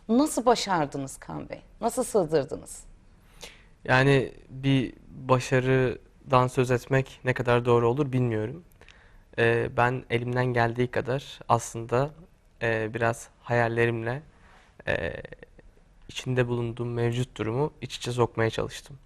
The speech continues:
Speaker 2: Ee, biraz ezberden uzak, dipnotlara sıkışıp kalmış bir hayattan ziyade, e, açıkçası canımın istediğini yapmanın peşinden gittim.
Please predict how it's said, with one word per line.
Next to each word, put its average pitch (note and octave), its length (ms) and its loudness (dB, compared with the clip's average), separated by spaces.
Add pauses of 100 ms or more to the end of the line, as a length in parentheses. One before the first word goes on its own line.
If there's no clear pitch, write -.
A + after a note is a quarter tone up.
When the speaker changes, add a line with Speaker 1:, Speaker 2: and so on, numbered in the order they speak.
(1040)
Speaker 2:
Ee, - 280 -4 (240)
biraz B2 460 4 (1500)
ezberden B2 500 6
uzak, C3 540 2 (960)
dipnotlara B2 540 2
sıkışıp - 460 -6 (260)
kalmış A#2+ 480 4
bir B2+ 60 4
hayattan A#2+ 480 6
ziyade, A2+ 560 0 (600)
e, A2 340 0
açıkçası C3 440 -2
canımın B2+ 320 4
istediğini A#2+ 440 0
yapmanın A#2+ 420 4
peşinden A2+ 500 0
gittim. E3 340 -14